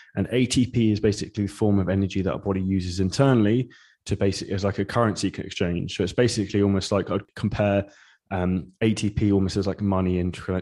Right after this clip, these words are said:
conventional society in terms of what people exchange for goods. Essentially, A T P is what, like, our metabolic processes exchange in terms of energy.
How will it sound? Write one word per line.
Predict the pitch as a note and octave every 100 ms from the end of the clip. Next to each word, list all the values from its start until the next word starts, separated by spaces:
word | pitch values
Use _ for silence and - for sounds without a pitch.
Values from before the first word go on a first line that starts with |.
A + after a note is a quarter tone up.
| - -
conventional | G#2+ G#2+ G2 G#2+
society | G2 G#2 A2+ A2 G#2+ G2 G2 G#2 - - _
in | A2+ G#2+
terms | - G#2 G2
of | F2+ G#2
what | F#2
people | - G2 F#2+
exchange | - - F#2+ F#2+ F#2
for | G2
goods. | C#3 D3+ D3+ - - - _ -
Essentially, | - C#3+ A#2+ - B2
A | A2+
T | G#2+ G#2+
P | G#2+ G2
is | F#2
what, | F#2+ -
like, | - - -
our | F#2+
metabolic | F#2+ G2 F#2+ F#2+
processes | - G2 F2+ F2+ E2+
exchange | F2+ - F2+ F2 F2
in | E2+
terms | F#2 F2
of | F#2
energy. | A2+ F#2+ E2+ F2